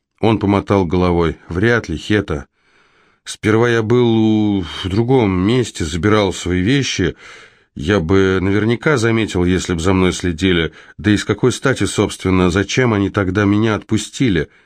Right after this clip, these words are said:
Хета успела обдумать ответ. «Они считают, ты знаешь автора открыток и выведешь их на след.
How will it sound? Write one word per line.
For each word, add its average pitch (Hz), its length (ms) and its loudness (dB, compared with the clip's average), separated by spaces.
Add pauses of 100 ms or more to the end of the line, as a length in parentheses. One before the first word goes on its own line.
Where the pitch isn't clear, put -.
(160)
Хета - 320 -2
успела 85 380 0
обдумать 80 400 -2
ответ. 80 400 -2 (480)
«Они 82 220 0
считают, 95 600 -2 (160)
ты 92 120 -4
знаешь 95 400 0
автора 95 340 0
открыток 98 680 -4
и 87 120 -2
выведешь 90 500 -2
их 87 140 -8
на 95 140 0
след. 92 360 -2